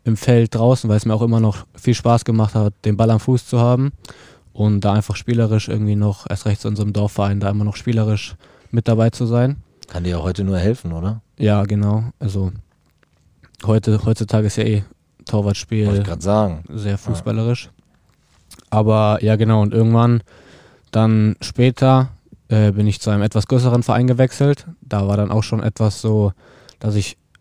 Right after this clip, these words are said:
Speaker 1: mehr als Torwart geplant war, aber auch immer noch ab und zu so drei bis vier Spiele in der Saison irgendwie mal als Feldspieler gemacht hab.
Speaker 2: Ja.
Speaker 1: Aber dann, wo mein Wechsel zum ersten F C Nürnberg,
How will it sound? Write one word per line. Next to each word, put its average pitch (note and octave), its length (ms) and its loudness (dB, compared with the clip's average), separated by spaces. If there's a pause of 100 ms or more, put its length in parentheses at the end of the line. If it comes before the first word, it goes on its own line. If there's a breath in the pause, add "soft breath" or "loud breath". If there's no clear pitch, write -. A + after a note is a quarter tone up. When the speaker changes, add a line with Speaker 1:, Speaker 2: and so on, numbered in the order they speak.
Speaker 1:
mehr A#2 340 4
als B2+ 200 2
Torwart C3 300 2
geplant B2+ 480 0
war, C#3 420 2
aber A2 180 2
auch G#2+ 120 2
immer B2 220 2
noch A2+ 140 2
ab - 180 -2
und G#2+ 100 2
zu A2 200 -4
so F#2 440 -2 (600 soft breath)
drei A2 220 2
bis A2 120 2
vier A#2+ 120 2
Spiele A#2+ 360 2
in A2+ 100 2
der G#2+ 280 4
Saison G#2+ 340 0
irgendwie G#2 220 0
mal G2 240 0
als G2+ 200 -4
Feldspieler B2+ 440 0
gemacht B2 320 0
hab. C#3 140 -2 (220)
Speaker 2:
Ja. F#2 200 -2 (720 loud breath)
Speaker 1:
Aber G#2 540 2
dann, G#2 240 0
wo G#2 80 2
mein G2+ 320 2
Wechsel G#2+ 420 -2
zum G2+ 300 -2
ersten G#2+ 300 -2
F G#2 80 0
C - 160 -4
Nürnberg, B2 460 2